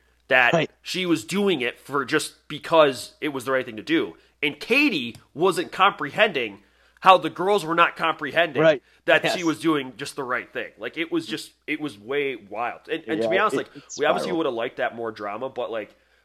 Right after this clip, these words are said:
Speaker 1: that, that could have just gone back and forth for hours.
Speaker 2: Yeah.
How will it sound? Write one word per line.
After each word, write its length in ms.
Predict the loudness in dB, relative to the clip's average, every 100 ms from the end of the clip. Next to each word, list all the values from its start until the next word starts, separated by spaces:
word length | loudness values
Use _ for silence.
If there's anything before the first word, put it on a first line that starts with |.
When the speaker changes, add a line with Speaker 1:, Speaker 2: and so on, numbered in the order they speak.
| _ _ _ -2
Speaker 1:
that, 340 | 2 2 2 4
that 180 | 4
could 100 | 4
have 80 | -2
just 140 | -2 -2
gone 200 | 0 0
back 200 | -2 -4
and 80 |
forth 300 | -12 -12 -12
for 120 | -12 -14
hours. 200 | -10 4
Speaker 2:
Yeah. 220 | 4